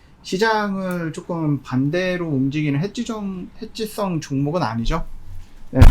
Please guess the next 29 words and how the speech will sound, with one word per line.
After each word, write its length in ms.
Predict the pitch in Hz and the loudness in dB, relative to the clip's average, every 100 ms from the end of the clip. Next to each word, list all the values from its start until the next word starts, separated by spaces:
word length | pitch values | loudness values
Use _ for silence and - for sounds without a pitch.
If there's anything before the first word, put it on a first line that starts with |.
| - | 12
그러다 320 | 165 185 175 | 12 12 12
보니까 360 | 160 139 156 | 10 8 8
같이 300 | 143 127 - | 6 6 4
좀 160 | 156 143 | 4 4
밀려 240 | 123 139 | 4 2
내려갔다라고 720 | 127 120 135 147 147 139 135 | 4 2 0 -2 -2 -2 -4
보시면 440 | 123 123 - 139 127 | -4 -6 -2 -2 -2
될 200 | 117 - | -4 -2
것 80 | 139 | -2
같고, 480 | 110 - 147 120 - - - - | -2 -2 -2 -2 -6 -20 -20 -14
그러면서 680 | - 156 185 185 165 160 156 | 2 6 6 4 0 2 0
지지를 480 | - 135 131 147 147 | 0 0 2 2 4
해줘야 400 | 170 - 131 127 | 2 0 0 2
되는 300 | 131 127 123 | 2 4 4
여기 280 | 117 123 117 | 4 2 2
육만 320 | 123 143 147 | 2 2 2
칠천오백 560 | 165 151 151 120 123 | 0 -2 0 0 0
원 120 | 131 123 | 0 2
라인 280 | 110 117 | 2 0
또는 260 | 113 147 143 | -2 0 0
여기 200 | 117 117 | 0 -2
육십일 380 | 113 - 147 147 | -4 -4 -2 -2
선 180 | 147 127 | -2 0
라인까지도 680 | 117 113 120 120 139 165 - - - - | 0 -2 -4 -2 -2 -2 -6 -20 -20 -4
같이 320 | 135 - 135 | -4 0 -2
이탈이 260 | 120 139 139 | 0 0 0
되는 240 | 139 131 | 2 0
모습을 380 | 113 110 123 120 | 0 -6 -6 -4
보여줬거든요. 760 | 127 120 113 113 127 117 113 | -2 -2 -2 -6 -4 -4 -4